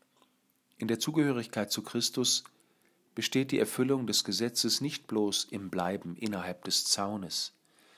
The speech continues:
Sie besteht darin, dass wir auf die Mitte hin und von der Mitte her leben, die Christus selbst ist.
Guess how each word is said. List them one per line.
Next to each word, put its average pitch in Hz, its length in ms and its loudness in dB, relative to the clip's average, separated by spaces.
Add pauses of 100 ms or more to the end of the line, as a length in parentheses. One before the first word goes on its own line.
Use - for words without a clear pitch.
(340)
Sie - 140 -4
besteht 120 480 0
darin, 101 440 0
dass 113 240 0
wir 107 280 0
auf 127 280 0
die - 140 -4
Mitte 104 260 -2
hin 139 400 -4 (760)
und 110 180 -4
von 120 180 -2
der 123 120 0
Mitte 107 220 -2
her 107 280 -2
leben, 98 440 -4
die 87 140 -8
Christus - 440 -2
selbst 85 400 -4
ist. - 360 -10